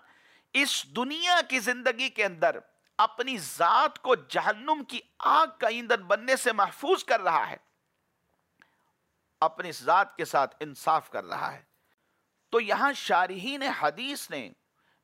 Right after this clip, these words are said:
اس بات کو واضح کر دیا کہ یہاں پر اپنی ذات کے ساتھ انصاف اور عدل سے مراد یہ ہے کہ جو حقوق اپنی ذات کے اوپر لازم ہیں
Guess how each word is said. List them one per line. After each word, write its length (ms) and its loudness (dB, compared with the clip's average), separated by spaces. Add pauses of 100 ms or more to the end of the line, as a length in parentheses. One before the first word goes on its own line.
(100)
اس 200 -4
بات 320 2
کو 140 0 (120)
واضح 420 0
کر 120 2
دیا 340 0 (800)
کہ 40 2
یہاں 380 2
پر 320 0 (520)
اپنی 480 -2
ذات 640 2
کے 120 0
ساتھ 460 2 (120)
انصاف 760 0
اور 100 4 (200)
عدل 320 0
سے 180 -2
مراد 360 2
یہ 240 -6
ہے 200 -4 (760)
کہ 100 2
جو 260 0 (160)
حقوق 380 -2
اپنی 300 -4
ذات 500 0
کے 60 -4
اوپر 300 0
لازم 680 0
ہیں 220 -2